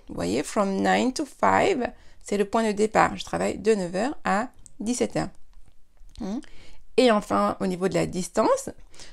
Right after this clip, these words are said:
the train station is far from my house, for example. OK, the train station is far from my house, hein. La, la, la gare est tr-, est loin de ma maison,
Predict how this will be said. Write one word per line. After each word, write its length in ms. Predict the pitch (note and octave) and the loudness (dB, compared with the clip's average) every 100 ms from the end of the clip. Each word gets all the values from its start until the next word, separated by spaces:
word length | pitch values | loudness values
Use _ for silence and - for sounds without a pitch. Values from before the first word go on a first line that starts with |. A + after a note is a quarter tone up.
| - | 0
the 140 | G#3 G#3+ | 2 2
train 300 | A#3 A#3 B3+ | 2 2 0
station 720 | - A3 D4 - G#3+ G3+ C#4 - - - | 4 4 4 2 2 4 2 0 -6 -4
is 580 | G3+ G3+ G3+ G3+ G3+ - - - - - - - - _ - - | 0 0 0 -4 -8 -16 -20 -20 -20 -18 -18 -18 -20 _ -20 -18
far 440 | - B3 B3 A#3 A3 | 4 8 10 8 4
from 840 | - - G3 F#3+ F#3 F#3 F#3 F#3 | -4 -2 4 4 4 0 0 0
my 800 | F#3 F3+ E3+ E3+ E3+ E3+ - G3+ F#3+ - | 2 2 2 2 2 0 -2 -6 -8 2
house, 380 | G3+ F3+ - - | 4 4 2 -2
for 140 | E3+ | 0
example. 600 | E3 E3+ D#3+ E3 D#3+ - - | 0 0 -2 2 0 0 -6
OK, 200 | E3+ - F#3 B3+ | -10 -4 -2 0
the 140 | A3 | -2
train 260 | - A3 A3+ | -2 -2 -2
station 440 | A3+ F#4 F4 A3+ | 0 0 2 0
is 180 | G#3 - | 0 0
far 260 | G#3 G#3+ B3 | 6 6 4
from 160 | D4 | 2
my 140 | C4 B3+ | 2 2
house, 420 | - - C#5+ - | 2 4 2 0
hein. 120 | C4+ E4+ - - - - - - | -8 -8 -10 -16 -16 -16 -8 4
La, 640 | G3+ F#3+ F3 E3+ E3+ - - - - - - - | 8 10 10 8 6 0 -6 -14 -16 -18 -16 -6
la, 320 | F3+ D#3+ D#3 | -2 0 2
la 140 | D#3+ | 0
gare 400 | E3 A3+ D#4+ G3+ - - - - | 2 2 2 -2 -6 -18 -16 -8
est 160 | G3 | -8
tr-, 180 | - - - | -8 -16 -4
est 100 | G3 | -2
loin 300 | F3+ G#3 C#4 - - - | 0 0 0 -4 -16 -10
de 320 | F#3+ G#3 A3+ | -2 4 4
ma 180 | A3+ G3 | 4 2
maison, 360 | F#3 F3+ D#3 | 0 -2 -4